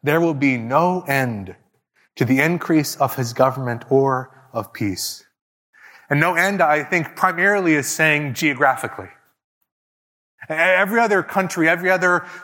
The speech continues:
empire, you could draw a boundary around it. They possessed this land, and then it ended. But for his rule, there will be no end.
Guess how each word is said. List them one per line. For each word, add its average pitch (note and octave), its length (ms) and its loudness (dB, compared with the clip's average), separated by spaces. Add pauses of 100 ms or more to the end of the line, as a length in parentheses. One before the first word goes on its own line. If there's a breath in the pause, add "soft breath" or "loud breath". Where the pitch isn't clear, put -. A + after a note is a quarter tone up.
(640 loud breath)
empire, C#3+ 720 0 (840)
you F#3 140 0
could E3 120 -2
draw G3 240 2
a E3 40 -2
boundary D3 440 0
around G#2+ 300 0
it. - 180 -16 (1080 soft breath)
They E3 120 2
possessed D#3+ 640 0 (220)
this C#3+ 300 2
land, F#2 460 -4 (340)
and A#2 100 0
then B2+ 100 0
it A#2+ 120 -2
ended. G2 260 -10 (1600)
But C#3+ 140 -4
for D3+ 140 2
his G#3 320 0
rule, G#2+ 360 0 (1300)
there D#3+ 100 0
will D3+ 60 2
be E3+ 140 2
no B2 140 -4
end. F#2 240 -18